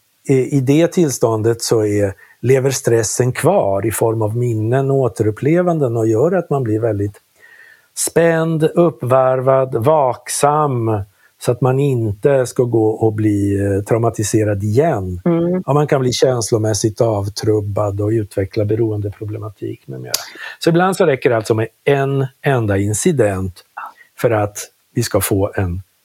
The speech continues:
Speaker 1: långvarig ohälsa.
Speaker 2: Jag förstår.
Speaker 1: Men,
Speaker 2: Ja.
Speaker 1: men annars så har vi det här andra scenariot, och, och det är ju när vi blir utsatta för en stress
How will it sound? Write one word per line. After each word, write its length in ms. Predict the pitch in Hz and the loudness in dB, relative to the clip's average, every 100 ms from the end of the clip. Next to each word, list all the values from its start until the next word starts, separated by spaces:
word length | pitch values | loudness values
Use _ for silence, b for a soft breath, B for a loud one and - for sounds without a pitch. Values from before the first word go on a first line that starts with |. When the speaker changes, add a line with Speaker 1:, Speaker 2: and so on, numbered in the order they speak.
| - | -2
Speaker 1:
långvarig 560 | 117 113 117 170 220 180 | 0 2 2 2 4 2
ohälsa. 480 | 101 95 - 107 - | 0 -4 -8 -6 -2
Speaker 2:
Jag 140 | 190 | -2
förstår. 600 | - 185 - - 190 143 - | -2 -8 -6 -2 -2 -2 -4
Speaker 1:
Men, 180 | 156 175 - _ | 0 0 -2 _
Speaker 2:
Ja. 280 | 175 185 196 190 _ _ | 0 0 0 -6 _ _
Speaker 1:
men 220 | 147 170 | 0 2
annars 640 | 180 165 165 170 208 196 160 | 4 2 2 2 0 0 2
så 100 | 180 | 2
har 120 | 170 | 4
vi 100 | 151 | 2
det 140 | 147 | 2
här 140 | 139 127 | 2 2
andra 400 | 127 123 135 160 | 2 2 2 2
scenariot, 960 | 190 185 175 165 160 160 202 202 - - | 2 2 4 4 4 2 0 -2 -12 0
och, 480 | 165 151 147 147 143 - 180 | 2 4 4 2 0 -2 0
och 100 | 147 | 0
det 100 | 147 | 2
är 200 | 135 147 | 2 2
ju 280 | 156 151 143 - _ _ | 2 2 0 -4 _ _
när 360 | 139 131 127 127 | 0 2 2 2
vi 160 | 127 | 0
blir 260 | 127 113 113 | 0 0 2
utsatta 560 | 127 110 - 101 - 110 | 0 0 -2 0 0 0
för 200 | - 110 | 0 0
en 140 | 110 | 0
stress 540 | - 107 104 101 - | -2 0 0 -2 -8